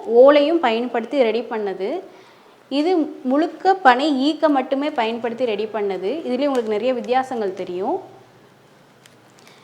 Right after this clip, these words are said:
இது வந்து பனை ஈக்குல வண்ணங்கள் சேர்த்து ரெடி பண்ணது. ஓலையிலே நிறைய விதங்கள் இருக்கு. பனை ஓலையில வந்து சார ஓலை, குருத்தோலை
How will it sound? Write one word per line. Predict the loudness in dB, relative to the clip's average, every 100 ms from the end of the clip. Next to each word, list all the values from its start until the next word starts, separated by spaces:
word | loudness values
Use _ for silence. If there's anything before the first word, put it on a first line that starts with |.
| -20 _ -8
இது | -2 0
வந்து | 2 4
பனை | 4 2 0 -2
ஈக்குல | -2 2 2 2 -6 -18 -20 -4
வண்ணங்கள் | 0 2 2 4 0
சேர்த்து | 2 0 0 -2 -2
ரெடி | -2
பண்ணது. | -4 -4 -4 -4 -6 -6 -12 -20 -20 -20 -20 -20 -20 -20 -20 -20 -20 -20 -20 -20 -20 -20 -20 -20 -20 -20 -20 -20 -20 -8 6
ஓலையிலே | 10 10 6 4
நிறைய | 4 4 4 2
விதங்கள் | 0 -2 0 0 0
இருக்கு. | -2 -6 -8 -4
பனை | 0 2 2
ஓலையில | 4 4 2
வந்து | 0 -4
சார | 2 6 8 8 6
ஓலை, | 2 0 -4 -4 -4
குருத்தோலை | 0 2 2 2